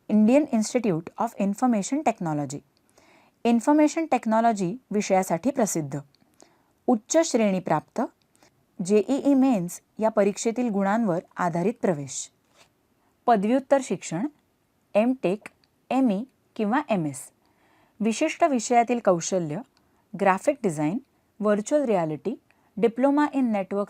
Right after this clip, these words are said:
security, क्यूए ऑटोमेशन. अभियांत्रिकी अभ्यासक्रम, चार वर्षांचा अभ्यासक्रम. पहिले वर्ष सामायिक, दुसरे वर्ष प्रोग्रॅमिंग लँग्वेज शिकणे, डेटा स्ट्रक्चर्स,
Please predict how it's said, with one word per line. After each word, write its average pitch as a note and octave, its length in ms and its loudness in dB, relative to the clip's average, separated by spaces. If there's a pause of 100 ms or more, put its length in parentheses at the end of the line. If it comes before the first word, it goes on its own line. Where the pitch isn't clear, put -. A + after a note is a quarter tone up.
security, F#3 520 -6 (520)
क्यूए B3 460 0
ऑटोमेशन. D#3 580 -4 (960)
अभियांत्रिकी C4+ 720 2
अभ्यासक्रम, E3+ 680 -4 (1000)
चार A#3+ 280 6
वर्षांचा F#3 540 -2
अभ्यासक्रम. D3+ 560 -6 (640)
पहिले A3+ 320 2
वर्ष G3+ 320 0 (280)
सामायिक, G3 600 -2 (440)
दुसरे A3+ 400 0
वर्ष G#3 320 -4 (580)
प्रोग्रॅमिंग A#3+ 540 2
लँग्वेज G#3 380 0
शिकणे, E3 380 -6 (580)
डेटा A3 380 4
स्ट्रक्चर्स, G3+ 680 -4